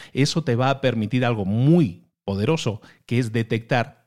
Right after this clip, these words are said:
todo aquello en lo que tú estás haciendo cosas negativas. Si las eliminas de tu vida, eso te va a permitir alcanzar mucho más claramente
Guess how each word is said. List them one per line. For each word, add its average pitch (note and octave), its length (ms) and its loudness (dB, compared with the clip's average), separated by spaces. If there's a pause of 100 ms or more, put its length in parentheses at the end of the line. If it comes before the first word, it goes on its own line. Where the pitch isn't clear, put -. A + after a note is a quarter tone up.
todo E3+ 200 0
aquello C3 320 2
en A#2+ 80 4
lo A2 120 2
que G#2+ 100 -2
tú C#3 140 -4
estás C3 260 0
haciendo A#2+ 380 -2
cosas A#2 340 -2
negativas. A2 800 0
Si C3 240 2
las A2+ 260 -2
eliminas A2+ 680 0
de C3 100 -2
tu C3 160 -2
vida, A2 240 0 (300)
eso A2+ 180 0
te A2+ 80 0
va A2+ 120 4
a A2 60 0
permitir A#2 380 0
alcanzar G#2+ 400 -4
mucho C3 420 0
más G#2+ 220 -2
claramente A2+ 680 -4